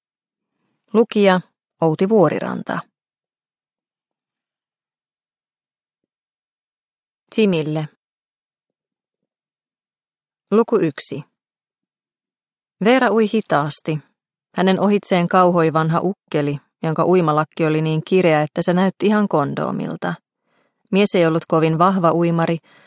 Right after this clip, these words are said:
mutta kuitenkin nopeampi kuin Veera. Hän olikin tässä ympäristössä varsinainen laiskiainen. Silti hän oli pyörtyä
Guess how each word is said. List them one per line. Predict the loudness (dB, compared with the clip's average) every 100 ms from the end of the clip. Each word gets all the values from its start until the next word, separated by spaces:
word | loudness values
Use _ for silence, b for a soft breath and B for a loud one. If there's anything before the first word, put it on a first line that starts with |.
| b -4
mutta | -2 2
kuitenkin | 2 2 0 0 0
nopeampi | 0 0 -2 -2 -4
kuin | -2 -2 0
Veera. | -4 -4 -10 -14 _ _ _ _ _ _ -4
Hän | 0
olikin | 2 2 -2 -4
tässä | -4 -2
ympäristössä | -2 -2 -2 -4 -6 -8 -6 -2
varsinainen | -2 -2 -4 -2 -2 -2
laiskiainen. | 0 -2 -6 -8 -6 -6 -8 -10 -14 _ _ _ _ _ -6
Silti | -2 0 0
hän | 2
oli | 2 2
pyörtyä | 2 2 2 -2